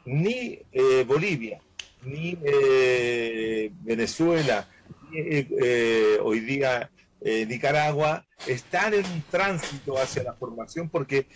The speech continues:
todavía no se desprenden aquellos elementos capitalistas más fundamentales, por ejemplo. Para mí, desde mi punto de vista, eh, para mí es fundamental transformar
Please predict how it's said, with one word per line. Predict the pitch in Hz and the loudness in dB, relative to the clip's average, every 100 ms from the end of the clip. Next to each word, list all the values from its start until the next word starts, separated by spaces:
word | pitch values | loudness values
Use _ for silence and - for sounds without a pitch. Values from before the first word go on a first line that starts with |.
| - _ | -20 _
todavía | 147 156 151 175 | 0 2 2 0
no | 202 185 | -2 -2
se | 165 | -2
desprenden | 151 135 151 185 190 175 | -2 -2 0 0 0 -2
aquellos | 147 151 156 170 | -2 -2 -2 0
elementos | 151 135 147 151 151 | 2 2 0 -4 -4
capitalistas | 135 131 113 135 143 139 | -4 -2 -4 -2 -2 -2
más | 135 | -4
fundamentales, | - 120 104 101 92 175 185 113 | -6 -6 -4 -6 -4 -2 -2 -4
por | - 92 | -6 -12
ejemplo. | - 180 147 90 85 - - - | -6 -4 -4 -6 -16 -20 -20 -2
Para | 123 127 | 2 2
mí, | 135 196 254 - _ _ | 2 0 -2 -10 _ _
desde | 123 123 | -2 0
mi | 120 120 | 0 -2
punto | 175 214 208 | -2 0 2
de | 175 | 2
vista, | 175 156 - 170 - - - - | 2 -2 -2 -2 -4 -18 -14 -8
eh, | |
para | - 123 120 | -2 0 0
mí | 135 180 151 | -2 -2 -2
es | 139 | -4
fundamental | 143 131 123 117 135 147 170 - _ | -2 0 0 -2 -4 -4 -6 -14 _
transformar | 143 151 143 139 127 127 147 | -2 -2 0 -2 -2 -2 -4